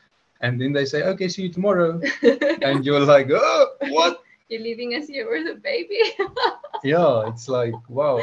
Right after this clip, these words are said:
Speaker 1: And then luckily, I don't know, yeah, I think it's mostly like this, but,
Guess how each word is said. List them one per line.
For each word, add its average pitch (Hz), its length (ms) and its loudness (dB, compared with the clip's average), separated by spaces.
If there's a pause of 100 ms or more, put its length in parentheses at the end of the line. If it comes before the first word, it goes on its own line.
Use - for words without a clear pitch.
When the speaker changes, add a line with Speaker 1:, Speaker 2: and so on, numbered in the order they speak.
Speaker 1:
And 156 160 -2
then 185 180 -4
luckily, 156 680 -4
I 139 120 -2
don't 143 160 -6
know, 123 320 -8 (960)
yeah, 120 180 -12
I 117 60 -8
think 151 240 -10
it's - 220 -14
mostly 117 360 -10
like 131 220 -8
this, 139 180 -8
but, 117 260 -8